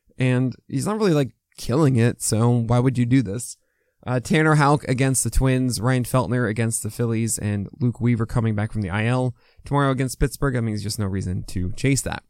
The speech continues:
All right, that is it for today. Thanks so much for everything that you guys do. Make sure you get P L Plus, um, because I'm gonna be on the Discord today,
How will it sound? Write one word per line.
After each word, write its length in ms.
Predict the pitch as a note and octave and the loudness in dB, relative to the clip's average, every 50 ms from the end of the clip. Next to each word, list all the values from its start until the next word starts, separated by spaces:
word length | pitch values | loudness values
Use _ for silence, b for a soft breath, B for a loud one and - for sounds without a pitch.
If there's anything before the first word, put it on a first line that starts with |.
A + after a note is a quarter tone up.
| b b b b b b b b | b b b b b b b b
All 80 | - F#3+ | 2 2
right, 120 | G#3 F3 | 2 4
that 140 | F#3 G3 G#3 | 4 4 4
is 160 | A3 G#3 F#3 | 4 4 4
it 120 | A3 G3+ - | 2 0 2
for 120 | - G3+ | 2 0
today. 420 | - - F3+ D3+ E3+ F3 F3 F3 E3 | 0 2 2 4 4 6 6 6 4
Thanks 240 | - F#3 F3 - | 4 2 2 2
so 120 | - - E3 | 4 4 4
much 180 | D#3 D#3 D3 - | 4 4 2 2
for 120 | - D3 | 2 2
everything 260 | D3 C#3 C3+ C#3+ C#3 | 2 4 4 2 4
that 120 | C3+ C3 - | 4 2 2
you 80 | B2 | 2
guys 240 | A2 A#2+ A#2 A2+ G#2+ | 2 2 2 2 2
do. 380 | G2+ A#2 A#2+ A#2 A#2 A#2 A2+ - - _ _ _ _ - | 2 2 2 4 4 4 2 0 -4 _ _ _ _ 0
Make 180 | - G#3+ - | 0 0 0
sure 160 | - - G4+ G4 | 2 2 4 6
you 140 | F4 D#4 | 6 6
get 180 | G3+ G#3+ A3 E3+ | 6 4 2 2
P 140 | - G3+ F#3+ | 2 4 4
L 100 | F#3 E3+ | 4 4
Plus, 480 | - - D#3+ D3+ D3+ C#3+ - - - - - | 4 4 4 4 4 4 2 -2 -2 0 2
um, 240 | B2+ B2 B2 A#2+ | 2 4 4 4
because 340 | A#2+ B2 - D3 C3+ C3 - - - _ _ _ _ _ _ | 2 2 2 2 2 2 0 -4 -10 _ _ _ _ _ _
I'm 160 | D3+ F#3+ A#3 | 0 0 2
gonna 160 | A#3 A#3 G#3 | 2 2 4
be 80 | F#3 G3 | 4 4
on 100 | F#3+ F3 | 4 4
the 60 | D#3+ | 4
Discord 520 | C#3 D#3 E3+ - - - D#3+ D#3+ C#3+ B2+ | 4 2 2 2 2 4 4 4 4 2
today, 680 | - - D3 A2+ - B2+ B2+ C3 A#2 G#2+ G2+ G#2+ G#2+ - | 0 -4 -4 -2 0 2 2 2 2 2 0 0 -2 -4